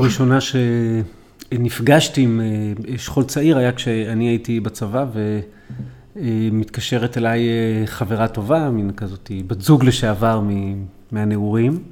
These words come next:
ו-, והיא בוכה בטלפון ואומרת לי, "תבוא, תבוא לבית של ענבל." ואני אומר לה, "מה קרה? מה זה?" אז לא היה יותר, היא פשוט אמרה לי, "ענבל מתה, תבוא." וסגרה את הטלפון.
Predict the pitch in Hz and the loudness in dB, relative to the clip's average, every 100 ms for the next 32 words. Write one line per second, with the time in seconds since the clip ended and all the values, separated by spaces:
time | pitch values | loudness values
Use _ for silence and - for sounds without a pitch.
0 | - - - - - _ - - 98 104 | -20 -20 -20 -20 -20 _ -20 -18 -8 -4
1 | 107 107 110 107 95 107 98 117 127 120 | -2 -2 -2 -2 -2 -2 -2 -4 -4 -2
2 | 139 160 135 113 120 117 120 113 98 151 | -2 0 0 2 0 0 -2 0 2 2
3 | 139 113 139 117 117 117 123 107 104 101 | 2 2 2 2 0 0 0 0 0 0
4 | 101 117 143 311 - _ _ 110 101 101 | -2 -2 -6 -12 -18 _ _ -12 -8 -6
5 | 107 110 107 107 - 127 165 120 147 151 | -4 -2 -2 -2 -2 0 0 0 -2 -2
6 | 139 113 120 139 165 139 120 113 110 - | -2 -2 2 4 4 2 0 -6 -8 -2
7 | 165 160 139 120 143 117 156 165 151 139 | 0 2 0 -2 0 4 8 8 8 4
8 | 113 110 110 101 - - - 127 - 117 | -2 -2 0 -2 -6 -18 -14 -12 -10 -4
9 | 113 131 127 - 107 104 135 | 0 0 -2 -4 -6 -4 -4